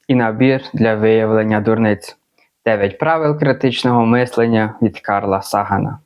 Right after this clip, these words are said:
Отож, мої вітання вам! І сьогодні ми ознайомимось з необхідним когнітивним захистом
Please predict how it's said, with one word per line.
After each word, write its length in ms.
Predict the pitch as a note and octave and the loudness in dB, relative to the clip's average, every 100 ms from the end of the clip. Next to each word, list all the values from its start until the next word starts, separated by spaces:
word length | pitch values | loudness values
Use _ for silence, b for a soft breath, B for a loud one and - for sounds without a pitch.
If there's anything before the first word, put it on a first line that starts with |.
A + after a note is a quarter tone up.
| _ _ - - | _ _ -12 -4
Отож, 400 | - A2+ - - | 0 -2 -4 -8
мої 260 | G3 E3 D#3+ | -2 0 2
вітання 460 | D3 C3+ G#2+ G2 | 0 -2 -4 -4
вам! 220 | A#1+ B1+ C#3 B B B B | -4 -6 -10 B B B B
І 100 | A#2+ | -4
сьогодні 480 | G#2 A#2+ C3+ D3+ D3 | -2 0 2 2 2
ми 140 | C#3 B2+ | 2 2
ознайомимось 760 | B2+ B2+ B2 A#2+ A#2+ A#2 A2+ | 2 2 2 2 2 0 0
з 60 | - | 2
необхідним 600 | A#2 G#2 - D3 C#3+ C3+ | 0 0 0 0 4 2
когнітивним 800 | - G#2 A2+ A2 - F3 F3 D3+ | 2 0 0 0 0 2 4 2
захистом 640 | C3 B2+ C3 B2+ B2+ A#2+ | 2 -2 -4 -4 -4 -4